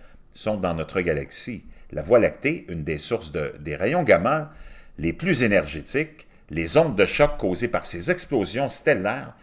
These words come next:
sont plus longtemps considérées comme de possibles accélérateurs naturels.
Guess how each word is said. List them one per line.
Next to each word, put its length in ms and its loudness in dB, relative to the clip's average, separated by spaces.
sont 240 -2
plus 220 -2
longtemps 380 2
considérées 560 -2
comme 240 -6
de 100 -8
possibles 500 0
accélérateurs 640 -4
naturels. 560 -2